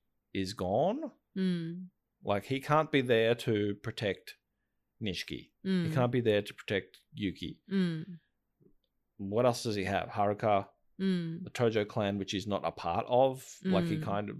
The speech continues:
Speaker 1: like, kind of is, but kind of isn't.
Speaker 2: Mm.
Speaker 1: Like, just cares about it because of the people who are still there.
Speaker 2: Mm.
Speaker 1: Really just Daigo.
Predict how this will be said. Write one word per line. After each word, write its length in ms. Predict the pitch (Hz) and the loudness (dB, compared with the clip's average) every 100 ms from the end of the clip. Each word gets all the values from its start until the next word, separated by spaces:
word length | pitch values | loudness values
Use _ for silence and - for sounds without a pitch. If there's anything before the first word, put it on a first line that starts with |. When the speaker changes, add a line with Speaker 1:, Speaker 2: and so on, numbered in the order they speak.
| - | -8
Speaker 1:
like, 180 | 92 92 | -4 -4
kind 220 | - 107 | -2 -2
of 80 | 104 | 2
is, 160 | 104 107 | 0 -2
but 160 | 101 | -8
kind 160 | 101 98 | -4 -2
of 60 | 101 | -2
isn't. 340 | 113 110 - _ - | -2 -6 -10 _ -6
Speaker 2:
Mm. 600 | 185 175 165 165 180 170 _ - | -2 -2 -4 -8 -10 -14 _ -4
Speaker 1:
Like, 260 | 107 - - _ _ _ _ _ _ _ | -2 -2 -10 _ _ _ _ _ _ _
just 220 | - 104 | -8 -8
cares 260 | - 110 104 | -2 0 0
about 240 | 104 98 98 | 2 4 2
it 120 | - | -2
because 340 | 98 107 101 | -4 -2 0
of 260 | 95 - - _ _ _ - | -2 -4 -14 _ _ _ -8
the 80 | 101 | -6
people 400 | 107 101 104 95 | -2 -2 -2 -4
who 200 | 101 95 | 0 0
are 140 | 92 - | -2 -8
still 280 | - 110 95 | -4 -2 2
there. 340 | 92 110 123 - | 2 2 2 -4
Speaker 2:
Mm. 720 | 190 185 170 165 170 170 90 | -2 0 0 -4 -6 -8 -4
Speaker 1:
Really 220 | 95 82 82 | -2 0 -2
just 160 | - 82 | -6 -4
Daigo. 380 | 78 69 92 | -2 -2 -6